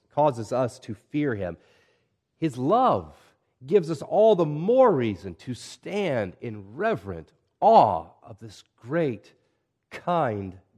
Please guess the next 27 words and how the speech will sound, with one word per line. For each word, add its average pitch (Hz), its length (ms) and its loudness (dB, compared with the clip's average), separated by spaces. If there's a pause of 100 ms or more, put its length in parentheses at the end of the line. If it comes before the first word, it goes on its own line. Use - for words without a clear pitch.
(140)
God 101 540 -6 (100)
we 92 160 -18
have. 92 320 -10 (2500)
As 107 120 -12
we've 151 140 -4
talked 165 280 0
about 135 280 0
before, 123 480 -4
a 62 120 -8
proper 117 680 -4 (260)
fear 160 240 -2
of 95 140 -10
God 123 340 2
is 101 180 -12
not 143 240 -4
the 120 80 -14
kind 120 440 -12
of 98 80 -12 (100)
fear 117 260 -10
a 87 60 -10
slave 113 760 -8
has 117 360 -6
in 101 80 -14
response 117 640 -6
to 87 260 -12
a, 82 80 -14 (300)
an, 117 180 -4